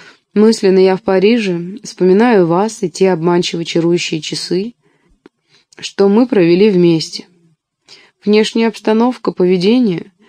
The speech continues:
все это непременно отражается на мыслях и чувствах. Если мы ведем себя так, словно любим кого-то, в сердце рано или поздно и вправду возникает настоящая привязанность.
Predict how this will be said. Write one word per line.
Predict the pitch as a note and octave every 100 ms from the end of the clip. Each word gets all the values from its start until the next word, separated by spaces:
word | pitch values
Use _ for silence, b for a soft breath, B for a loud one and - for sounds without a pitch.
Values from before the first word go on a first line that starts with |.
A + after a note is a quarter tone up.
| b b _
все | - -
это | B3 -
непременно | C#4+ C4+ C#4 B3+ A#3
отражается | A3+ A#3 A#3+ F#3+ D3+ - E3
на | E3
мыслях | F3 A3 - A#3+ F#3
и |
чувствах. | - - - - - - _ b b b b
Если | - G3 F#3+
мы | F#3+ F3+
ведем | F3 F3
себя | E3 E3 E3
так, | F3+ F3 -
словно | E3 D#3+ D#3+
любим | D3+ D3+ D#3
кого-то, | E3 F#3+ F#3 G3+ G3+ A3 A3 b b b b
в | -
сердце | - C#4+ C4 F#3
рано | G3+ A#3+
или | G#3 E3+
поздно | D3+ E3 E3+ E3+
и | D3+
вправду | - F3 F#3+ G#3+ E3+ C#3+ b b
возникает | D3+ E3 D#3+ D#3 G3
настоящая | E3+ D#3 - D3+ E3+ G3+ - G#3+
привязанность. | - D#3+ D#3 D#3 D3 D#3 D#3+ - -